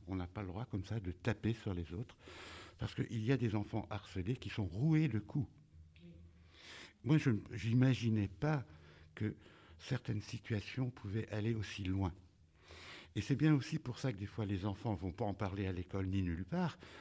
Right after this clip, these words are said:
parce qu'ils craignent des représailles. Et ça peut être terrible, ces représailles. Ça peut être très, très violent. J'étais loin d'imaginer cela.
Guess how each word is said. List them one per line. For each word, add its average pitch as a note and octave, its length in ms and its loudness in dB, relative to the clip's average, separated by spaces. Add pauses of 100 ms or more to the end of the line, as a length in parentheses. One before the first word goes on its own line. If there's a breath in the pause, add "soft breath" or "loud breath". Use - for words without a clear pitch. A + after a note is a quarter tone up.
(100)
parce A#2+ 160 2
qu'ils F#2+ 160 0
craignent D#3 340 4
des G2+ 120 6
représailles. G2 680 2 (1000 soft breath)
Et G#2 60 4
ça B2+ 160 6
peut C#3 120 4
être C#3+ 140 0
terrible, C3 480 2 (120)
ces G#2+ 60 -2
représailles. F#2+ 460 -6 (640)
Ça - 80 -8
peut B2 120 0
être - 180 -6
très, F3+ 200 2
très D3+ 220 2
violent. A2 300 -2 (400 loud breath)
J'étais G2+ 280 -2
loin C#3+ 400 6
d'imaginer G#2+ 640 2
cela. F2+ 300 -6